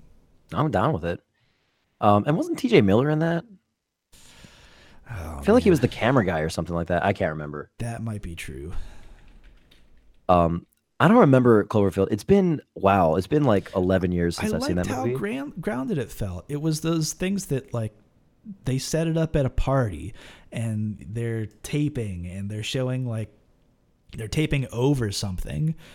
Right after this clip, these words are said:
Speaker 2: uh, that is later revealed to be important to the character who, like, is supposed to matter at the end of the movie. Uh, and I don't know, just the way that you see those interactions between people before, like, things actually go bad,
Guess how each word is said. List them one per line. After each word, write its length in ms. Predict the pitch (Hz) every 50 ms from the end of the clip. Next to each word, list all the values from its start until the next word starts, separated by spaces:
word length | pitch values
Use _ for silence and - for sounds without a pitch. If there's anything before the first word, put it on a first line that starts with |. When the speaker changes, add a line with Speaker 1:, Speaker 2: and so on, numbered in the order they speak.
| - - -
Speaker 2:
uh, 240 | - 107 107 101 104
that 200 | 98 117 120 123
is 160 | - 131 123 123
later 420 | 123 131 135 135 135 139 131 127
revealed 580 | 120 117 110 117 120 127 131 131 127 120 - -
to 100 | - 127
be 260 | 120 117 117 117 110
important 680 | 104 120 - - - 123 123 - - 135 120 - - -
to 80 | 131
the 100 | 107 101
character 720 | - - - 120 120 120 120 - - 120 113 110 110 110
who, 260 | 107 101 95 95 110 107 104
like, 220 | 104 101 98 - 113
is 100 | 107 104
supposed 280 | - - 127 120 - -
to 40 |
matter 320 | 107 113 113 120 120 117 110
at 140 | 98 92 -
the 140 | 98 92
end 180 | 90 92 90 90
of 60 | 85
the 80 | 82 80
movie. 440 | 80 85 82 85 92 117 139 143 - - - - - - - - - - - -
Uh, 380 | 101 95 98 95 92 92 95 92 160 - - -
and 320 | 117 107 107 107 107 107 - _ _ _ _ _ 196 185 - _ - _ - -
I 60 | -
don't 140 | 185 190 196
know, 200 | 202 196 170 135
just 240 | 123 127 127 - -
the 80 | 147
way 280 | 135 131 135 147 151 151
that 240 | 147 143 143 135 139 139
you 100 | 131 127
see 220 | 123 - 147 147 143
those 160 | 139 131 131
interactions 600 | 127 127 120 120 123 123 120 - - 123 120 117
between 340 | - 120 - - 123 123 117
people 320 | - - 117 110 120 117
before, 520 | 113 113 110 - - 139 135 131 127 123 120
like, 200 | 110 104 - -
things 240 | - 131 123 110 113
actually 440 | 113 113 117 - - 123 113 113
go 220 | 104 110 110 104 101
bad, 500 | 95 113 123 117 113 107 98 101 107